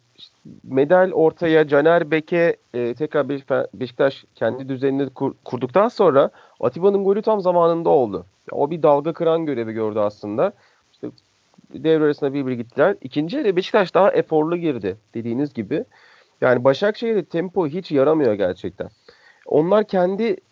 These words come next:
e, dikte ettikleri tempo, kendi izin verdikleri tempo ölçüsünde iyi takımlar. Ama bir de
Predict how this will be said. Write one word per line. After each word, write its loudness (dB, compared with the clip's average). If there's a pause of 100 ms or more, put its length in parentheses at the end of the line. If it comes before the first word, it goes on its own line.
(160)
e, 0
dikte -4
ettikleri 0
tempo, 2
kendi 2
izin -4
verdikleri 0
tempo 0
ölçüsünde -2
iyi -4
takımlar. -8 (720)
Ama -2
bir -10
de 4